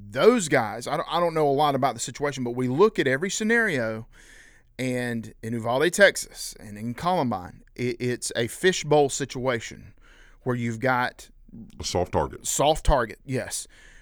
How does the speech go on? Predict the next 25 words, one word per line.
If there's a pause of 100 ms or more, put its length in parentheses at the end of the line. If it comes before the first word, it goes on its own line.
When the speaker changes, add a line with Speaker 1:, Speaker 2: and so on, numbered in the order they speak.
Speaker 1:
We
can,
we
can, (140)
there,
I
think
that's
another
conversation
about (120)
the,
the
shooter, (480)
whatever. (1080)
Speaker 2:
Why
Speaker 1:
There
Speaker 2:
do,
why
do
these
people
shoot,
choose
these,